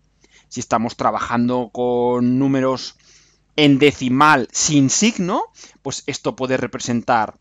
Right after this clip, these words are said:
si no nos interesa el signo, dice, no, esto es el, esto es el sesenta y cinco. No, ahora sí que quiero trabajar con números con signo. Si tengo en cuenta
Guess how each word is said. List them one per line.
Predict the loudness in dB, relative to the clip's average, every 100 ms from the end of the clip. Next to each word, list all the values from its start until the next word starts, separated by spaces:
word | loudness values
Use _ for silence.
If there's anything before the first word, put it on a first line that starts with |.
| _ -4
si | 0
no | 0
nos | 0
interesa | -2 -2 -2 -2
el | -2
signo, | -2 -2
dice, | -2 -4
no, | -4
esto | -8
es | -8
el, | -6
esto | -8 -10
es | -8
el | -6
sesenta | -6 -4 -4 -4
y |
cinco. | -8 -8 -8 -14 _ _ _ _ _ _ _ _ _ _ _ _ -2
No, | 0 4
ahora | 6 4
sí | 2 -2
que | -4
quiero | -2 -2
trabajar | 2 2 2 0 0
con | 0 2 4
números | 2 2 2 4 2 0
con | -4 -2
signo. | -4 -2 -2 -4 _ _ _ _ _ _
Si | -4
tengo | 2 2 4
en | 2
cuenta | 2 2 4 6 6 6 2